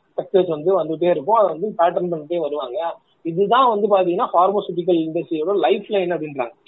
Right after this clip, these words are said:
அது இந்த அளவுக்கு அதிகமான பிராண்ட்ஸ் and ப்ராடக்ட்ஸ் வந்து அது வெளியே விடணும், இல்லைன்னா வந்து எப்பயுமே it's not like, அஹ்,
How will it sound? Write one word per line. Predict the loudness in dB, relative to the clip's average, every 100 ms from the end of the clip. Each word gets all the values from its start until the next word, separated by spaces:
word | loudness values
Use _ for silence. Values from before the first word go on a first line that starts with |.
| -10
அது | -10 -10
இந்த | -4 0
அளவுக்கு | 0 2 2
அதிகமான | 2 2 0
பிராண்ட்ஸ் | -2 0 0 -2 -4
and | -6 -4 -4 -4 -6 _ -2
ப்ராடக்ட்ஸ் | 4 4 2 -2
வந்து | 0
அது | 0
வெளியே | 0 -2 -2
விடணும், | -4 -4 -6 -6 -6 -10 _ _
இல்லைன்னா | -8 -4 -2 0
வந்து | -2 -4 -6 -6 -12 _ -6
எப்பயுமே | -2 0 0 -2
it's | -6 -10 -2
not | 0 0
like, | 0 0 2
அஹ், | 2 4 2 0